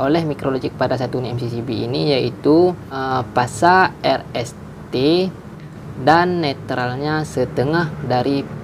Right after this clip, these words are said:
arus yang ada pada pasa R S T-nya, teman-teman ya. Jadi teman-teman semua, pada settingan tiga D tambah N dua ini intinya yang diproteksi yaitu netralnya setengah dari nilai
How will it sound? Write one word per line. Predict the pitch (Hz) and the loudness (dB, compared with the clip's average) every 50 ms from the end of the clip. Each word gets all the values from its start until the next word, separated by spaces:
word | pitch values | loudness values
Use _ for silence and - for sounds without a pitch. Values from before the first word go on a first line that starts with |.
| - - | -10 -10
arus | - - 131 120 - - 160 165 - - | -2 2 4 4 6 6 4 2 2 0
yang | 151 139 135 | 0 -2 0
ada | - 123 123 123 143 147 | -2 -2 0 4 4 4
pada | 147 143 131 127 123 131 135 135 | 4 2 0 0 2 2 2 2
pasa | 120 - 120 117 110 - 127 127 123 - | 0 -2 -4 -4 -2 -2 0 0 0 0
R | - 123 123 | -2 -2 -2
S | 120 113 110 | -2 -4 -4
T-nya, | 110 123 127 135 143 139 117 | -4 -4 -2 -2 -2 -2 -2
teman-teman | 147 123 113 123 120 117 120 131 | -2 -4 -4 -2 -2 -2 0 0
ya. | 143 151 - - - - - - - - - - - | 0 0 -2 -4 -8 -8 -8 -8 -10 -12 -10 -2 0
Jadi | 127 127 170 170 | 4 4 6 4
teman-teman | 170 170 170 170 165 160 151 151 147 147 | 6 4 2 4 4 2 2 2 0 -2
semua, | 139 - 131 123 120 123 135 147 | -2 -4 -4 -2 0 0 0 0
pada | - - 135 139 156 175 | 2 4 4 6 6 4
settingan | 170 - 165 151 147 - 139 139 147 156 175 180 180 185 170 | 4 4 0 0 0 -2 -2 -2 0 0 0 0 0 0 0
tiga | - 147 139 135 147 131 131 127 | 0 -2 0 0 0 0 0 2
D | 131 160 170 170 165 | 4 4 4 4 4
tambah | - 139 135 135 135 131 131 - | 2 0 0 0 -2 -2 -2 -4
N | 139 135 131 | -6 -6 -4
dua | 127 127 127 120 113 | -2 0 0 0 0
ini | 120 123 143 160 - - | -2 -2 -2 -2 -2 -2
intinya | 135 127 - 131 117 110 110 120 131 147 156 151 - - - - - - - - - - | -4 -4 -4 -4 -2 -2 -2 -2 -2 -2 -2 -4 -8 -10 -12 -12 -12 -12 -12 -14 -12 0
yang | - 139 160 175 180 | 2 4 4 6 6
diproteksi | 170 165 - - 147 143 139 - 139 131 - - - - 170 180 180 165 | 4 4 4 4 2 0 2 0 -2 -2 -2 -4 0 2 4 6 6 6
yaitu | 147 123 - 120 117 - - 156 160 175 180 185 185 170 | 4 4 2 -2 -6 0 2 6 8 8 8 8 8 6
netralnya | 151 135 117 - - 123 135 131 131 131 143 156 170 175 165 | 4 0 -2 -2 -2 0 0 0 0 -2 -2 0 0 0 0
setengah | - - 127 - - - 123 123 123 135 160 170 170 147 139 127 | -2 -4 -6 -4 -2 -2 0 0 0 0 0 0 0 -2 0 2
dari | 131 127 127 147 151 165 170 165 160 | 2 4 4 4 6 6 6 6 6
nilai | 147 139 131 127 127 127 | 4 0 0 0 0 0